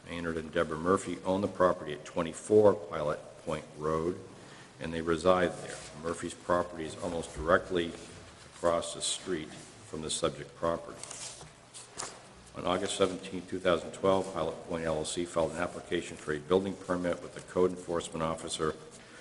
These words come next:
seeking a permit for construction of a new accessory structure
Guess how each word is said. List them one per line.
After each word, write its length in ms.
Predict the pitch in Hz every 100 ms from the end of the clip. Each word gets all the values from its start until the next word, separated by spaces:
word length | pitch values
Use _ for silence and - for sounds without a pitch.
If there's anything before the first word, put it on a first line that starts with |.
| - - -
seeking 440 | - - 107 101 92
a 80 | 82
permit 460 | - - 104 95 -
for 120 | -
construction 680 | 80 80 - - 87 - 82 85
of 120 | 78
a 100 | 78
new 460 | 80 90 92 90 92
accessory 680 | - - 87 - 85 80 78
structure 720 | - - 85 82 - 78 78